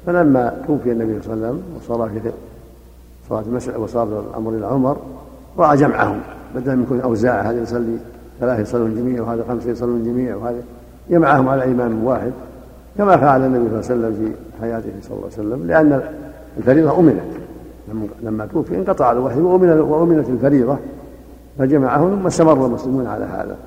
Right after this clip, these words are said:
يصلون التراويح جماعة في أول الليل، لما، لأن الرسول رغب في قيام الليل في رمضان، وقال: من قام رمضان إيمانا واحتسابا غفر له ما تقدم من ذنبه.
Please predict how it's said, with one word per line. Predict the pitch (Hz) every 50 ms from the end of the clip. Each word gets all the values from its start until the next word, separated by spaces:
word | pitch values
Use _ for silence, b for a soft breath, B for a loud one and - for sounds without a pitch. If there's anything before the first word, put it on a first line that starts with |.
| - - - - - - - -
يصلون | - 113 113 120 120 110
التراويح | - - - 104 104 120 131 120 101 110
جماعة | 123 120 - - 107 120 - 135 143 143 135
في | - -
أول | 139 123 113
الليل، | 113 107 110 113 117 113 - - - - - - - - - - - - - - - - - - - - - 101
لما، | 113 120 123 123
لأن | 131 143 143 135 131 127
الرسول | 123 123 123 - 131 143
رغب | 170 160 131 151 135 131 123
في | 104 117
قيام | 113 120 117 110 107 101
الليل | 101 104 107 110 107 107 - - - - - - - - -
في | 107
رمضان، | 107 107 104 104 107 117 120 120 - - - - - - - - - - - - -
وقال: | 107 104 110 117 117
من | 110 110 110
قام | 127 123 117
رمضان | 113 113 117 117 113 113 113 117 117 113 113
إيمانا | 117 - 135 131 131 123 120 120 117
واحتسابا | 113 107 - - - 120 113 - 135 135 127 117 120
غفر | 123 151 147 139 139 131
له | 139 143 165
ما | 175 165
تقدم | 170 170 175 156 156 170 160
من | 165 165 170
ذنبه. | 165 156 123 -